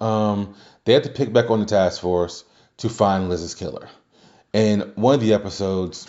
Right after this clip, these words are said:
Ri-, uh, this is when Dembe uses, uh,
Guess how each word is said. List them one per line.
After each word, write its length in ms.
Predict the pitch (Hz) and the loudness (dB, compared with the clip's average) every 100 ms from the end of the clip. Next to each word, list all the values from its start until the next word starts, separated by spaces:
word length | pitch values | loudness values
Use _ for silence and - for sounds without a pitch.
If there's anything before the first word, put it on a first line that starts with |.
| - | -6
Ri-, 260 | 98 107 | 0 0
uh, 500 | - 92 87 80 65 - - - | 2 2 2 0 -4 -10 -12 -10
this 180 | 101 - | -10 -8
is 60 | |
when 220 | 92 95 | -6 -6
Dembe 440 | 90 98 95 95 90 | -4 -4 0 0 0
uses, 560 | 95 95 90 90 - - _ - _ _ - | -2 -4 -4 -6 -8 -16 _ -20 _ _ -4
uh, 340 | 92 82 98 | 0 2 0